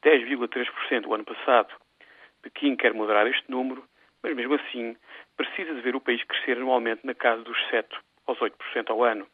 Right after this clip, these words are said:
Do lado de cá da Europa, somos bastante mais ricos do que os chineses.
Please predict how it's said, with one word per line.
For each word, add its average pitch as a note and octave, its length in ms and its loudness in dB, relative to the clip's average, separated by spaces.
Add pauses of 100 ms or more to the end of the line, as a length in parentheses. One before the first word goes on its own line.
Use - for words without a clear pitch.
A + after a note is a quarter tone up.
(760)
Do - 80 6
lado E2 100 12
de - 60 -18
cá A2+ 120 4
da A2+ 80 -2
Europa, B2+ 460 6 (380)
somos D3+ 180 0
bastante C#3 400 0
mais C#3+ 240 4
ricos B2+ 300 -6
do - 80 -20
que - 100 -12
os C3+ 60 -4
chineses. A#2+ 420 -4